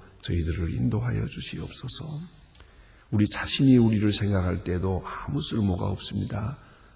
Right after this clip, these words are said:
하나님이여, 그러나 주님도 선하신 대로 써주시고 필요하신 대로 써주시고 주의 나라를 위하여 요긴하게 쓰여지는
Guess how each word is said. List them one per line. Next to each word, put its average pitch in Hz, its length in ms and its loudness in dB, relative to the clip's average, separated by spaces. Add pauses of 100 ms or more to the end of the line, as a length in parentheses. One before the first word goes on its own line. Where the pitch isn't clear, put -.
(260)
하나님이여, 85 880 0
그러나 110 480 0 (420)
주님도 110 480 6
선하신 98 600 -2
대로 92 240 -2
써주시고 - 840 -6 (540)
필요하신 117 640 4
대로 101 280 2
써주시고 101 640 -6 (880)
주의 131 280 10
나라를 110 520 8
위하여 98 600 2
요긴하게 110 580 4 (680)
쓰여지는 87 1080 0